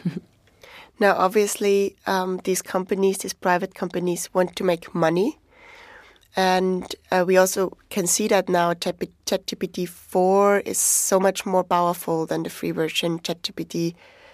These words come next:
Speaker 2: three point five. And not all students can afford it. So isn't that unfair?
Speaker 1: Oh, that's a very good question. Um,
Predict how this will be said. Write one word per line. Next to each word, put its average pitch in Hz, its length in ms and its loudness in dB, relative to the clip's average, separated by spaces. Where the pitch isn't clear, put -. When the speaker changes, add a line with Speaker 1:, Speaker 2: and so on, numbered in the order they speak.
Speaker 2:
three - 420 -2
point 175 300 0
five. 180 720 0
And 196 140 4
not 190 180 6
all 180 240 4
students 220 640 0
can 190 420 0
afford 240 380 2
it. 175 240 -4
So - 220 -2
isn't 190 340 -2
that 180 380 -2
unfair? 170 640 0
Speaker 1:
Oh, 196 220 6
that's 175 320 2
a 170 320 4
very 175 220 2
good 165 180 -2
question. 165 720 -2
Um, 180 640 2